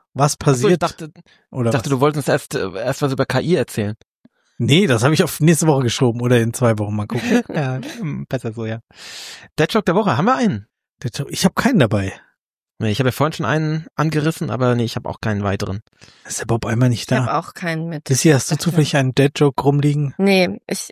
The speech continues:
Speaker 3: ich
Speaker 2: Nee.
Speaker 3: dachte, der Titel, der, den, der gebührt mir nicht. <laughs>
Speaker 1: Och, wer alles schon Dad-Jokes abgeliefert hat.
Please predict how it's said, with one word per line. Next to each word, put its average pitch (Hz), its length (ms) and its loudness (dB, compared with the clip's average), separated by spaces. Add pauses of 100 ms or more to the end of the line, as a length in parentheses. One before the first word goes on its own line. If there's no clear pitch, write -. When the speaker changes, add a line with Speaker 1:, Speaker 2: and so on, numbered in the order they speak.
Speaker 3:
ich 175 140 -8
Speaker 2:
Nee. - 60 -12
Speaker 3:
dachte, 185 280 -2
der 165 220 -2
Titel, 165 520 -2 (100)
der, 165 240 0 (120)
den, 175 360 2 (120)
der 190 120 2
gebührt 180 360 -2
mir 165 120 2
nicht. 160 360 -2 (200)
<laughs> - 840 -8
Speaker 1:
Och, 156 200 -2 (480)
wer 123 300 6
alles 120 220 2
schon 113 220 2
Dad-Jokes 127 560 2
abgeliefert 131 560 2
hat. - 340 0